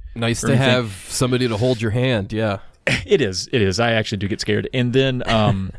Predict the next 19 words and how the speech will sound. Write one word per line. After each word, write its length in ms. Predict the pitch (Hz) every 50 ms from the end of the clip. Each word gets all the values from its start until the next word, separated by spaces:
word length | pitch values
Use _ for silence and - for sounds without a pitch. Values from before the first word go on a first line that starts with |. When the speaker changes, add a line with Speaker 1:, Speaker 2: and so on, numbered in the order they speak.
| - - _ _ - _ _ -
Speaker 1:
<laughs> 460 | 131 139 - - - - - - -
Speaker 2:
I've 80 | 139 156
also 200 | 190 190 - 254
been 160 | 220 208 160
playing, 220 | - - 170 156
'cause 180 | - 165 147 -
'tis 240 | - - 233 190 -
the 100 | 156 131
season, 600 | - - 143 165 170 135 110 95 101 101 101 -
I've 140 | - - 123
been 180 | 110 131 123 110
playing 440 | - - 123 123 120 117 113 110 104
the, 280 | 110 110 110 104 - - - 151
just 240 | 185 208 180 - -
remake 420 | 113 156 196 175 113 98 - 92
month, 320 | 101 98 98 98 _ - - - -
uh, 280 | 110 104 98 98 101 98 98 92 98
the 200 | 107 104 101 98 98 - 107 107 104 - - - -
remake, 760 | - 113 110 113 131 151 147 135 131 127 127 127 - - -